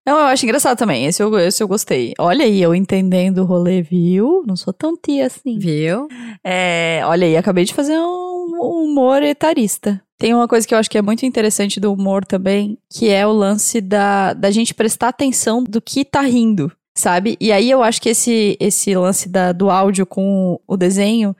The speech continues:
Speaker 1: tá dando certo, assim, sabe? Tem uma coisa de, da gente, acabei de fazer uma, um comentário e já, tipo, ligou, acendeu a militância, assim, sabe?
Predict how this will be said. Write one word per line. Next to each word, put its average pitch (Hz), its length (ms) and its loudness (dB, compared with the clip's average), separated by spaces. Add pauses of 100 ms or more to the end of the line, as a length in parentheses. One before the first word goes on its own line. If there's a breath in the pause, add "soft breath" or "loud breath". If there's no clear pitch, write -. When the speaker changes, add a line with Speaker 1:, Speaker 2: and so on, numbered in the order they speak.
(120)
Speaker 1:
tá 220 400 2 (100)
dando 220 280 0
certo, 196 440 0
assim, 185 240 -2
sabe? 170 460 -2 (340)
Tem 226 160 2
uma 240 140 2
coisa 233 320 2
de, 220 480 0
da 202 180 2
gente, 214 640 -2 (360)
acabei 196 180 2
de 214 80 0
fazer 214 300 2
uma, 208 260 2
um 160 100 2
comentário 208 640 2
e 233 60 4
já, 214 180 4
tipo, 202 400 -2
ligou, 196 460 2
acendeu 220 880 2 (100)
a 196 120 0
militância, 214 640 2
assim, 175 240 -2
sabe? 180 380 -2